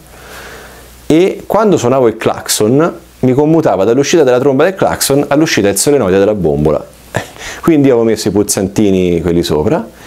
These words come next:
che in condizioni normali ti fermavano, "Che è sto pulsante?" "Eh, eh, un clacson, ma riscià." E invece poi quando tu facevi arma nos su uno sportellino che si apriva a sinistra nella trentatré, si accendeva tutto e, e c'avevi l'iniezione di protossido d'azoto.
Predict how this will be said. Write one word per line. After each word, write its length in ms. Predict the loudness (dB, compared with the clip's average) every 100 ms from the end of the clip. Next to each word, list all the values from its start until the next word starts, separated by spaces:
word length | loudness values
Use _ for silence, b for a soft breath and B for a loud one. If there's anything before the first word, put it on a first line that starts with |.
| B B
che 320 | -2 0 -2 -2
in 160 | -2
condizioni 380 | 0 0 2 2
normali 480 | 2 2 0 -2 -4
ti 120 | -4
fermavano, 500 | 0 0 0 0 0
"Che 140 | 0
è 40 | 0
sto 140 | 2
pulsante?" 520 | 0 0 -4 -4 -6 -4
"Eh, 180 | -4 0
eh, 300 | -2 -2 -6 -18 B B B B B
un 160 | 0 2
clacson, 380 | 2 0 0 2
ma 80 |
riscià." 400 | 2 0 -4 -6 -10 B B B B
E 80 | 0
invece 360 | 2 2 2 2
poi 120 | 2
quando 180 | 2 0
tu 60 |
facevi 400 | 0 0 -2 -2 -8 -8 -6
arma 280 | -4 0
nos 340 | 0 0 -2 -4
su 120 | -2
uno 80 | -2
sportellino 540 | -2 -4 -2 0 0
che 80 | 0
si 140 | -2
apriva 240 | -2 0 0
a 20 |
sinistra 420 | -2 -2 -2 -2
nella 180 | -2 0
trentatré, 640 | 0 0 0 0 0 -2 -8 B B B B B
si 100 | -8
accendeva 460 | -4 0 2 2 2
tutto 520 | 0 -2 -4 -6 -4
e, 300 | -4 -2 -2 -4
e 760 | -2 0 0 -2 -2 -4 -6
c'avevi 400 | -2 0 2 2
l'iniezione 520 | 0 0 -2 -2 -2
di 80 | 0
protossido 500 | -2 -2 -2 -2 -2
d'azoto. 420 | -2 -2 -6 -6